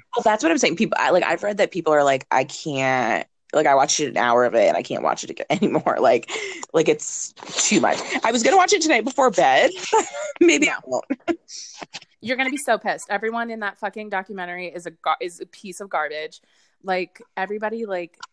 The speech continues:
Speaker 2: failed this girl. It's, I mean, classic, like, manipul-, manipulation. And you don't understand how this guy manipulated an entire family the way that he did.
Speaker 1: I thought what I've read, and I obviously have not watched or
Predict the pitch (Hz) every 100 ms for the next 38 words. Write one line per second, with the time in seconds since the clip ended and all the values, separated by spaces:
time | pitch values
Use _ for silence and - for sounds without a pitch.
0 | - - 196 190 190 214 - - 160 156
1 | 151 151 151 208 202 - 233 220 - 214
2 | 220 - 285 285 269 208 180 160 170 202
3 | 175 _ _ 196 214 220 220 247 190 147
4 | 160 220 233 269 285 _ _ _ _ 247
5 | 262 220 220 247 262 254 226 - - 196
6 | 180 160 - 185 175 180 175 - 170 170
7 | 165 175 180 196 175 156 156 156 156 143
8 | - 151 151 139 _ _ 160 156 147 123
9 | 85 98 104 - - - 78 - - _
10 | _ _ - - 415 370 180 185 180 160
11 | 117 117 143 196 214 151 143 147 135 135
12 | - 139 135 127 123 123 131 - 135